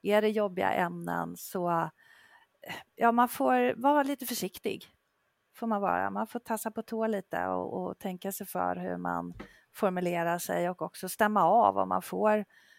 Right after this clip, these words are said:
ett ämne som är väldigt känsligt, så får man ju stämma av om det här är någonting som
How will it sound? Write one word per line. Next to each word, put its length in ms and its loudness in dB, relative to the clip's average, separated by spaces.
ett 180 -6
ämne 360 0
som 180 -6
är 260 4
väldigt 280 0
känsligt, 540 -6
så 180 -12
får 280 -10
man 220 -6
ju 120 -6
stämma 360 -8
av 180 -4
om 140 -10
det 100 -6
här 240 -4
är 140 -6
någonting 400 -10
som 320 -12